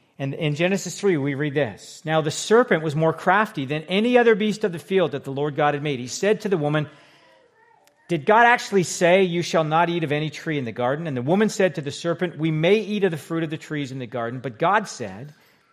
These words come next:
'You shall not eat of the fruit of the tree that's in the midst of the garden, neither shall you touch it, lest you die.'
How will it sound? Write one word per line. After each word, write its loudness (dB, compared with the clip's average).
'You -8
shall 2
not 4
eat 0
of 0
the -6
fruit -6
of -6
the -10
tree -8
that's -4
in -4
the -4
midst 0
of -4
the -8
garden, -2
neither 0
shall -2
you -4
touch -8
it, -6
lest -10
you -12
die.' -4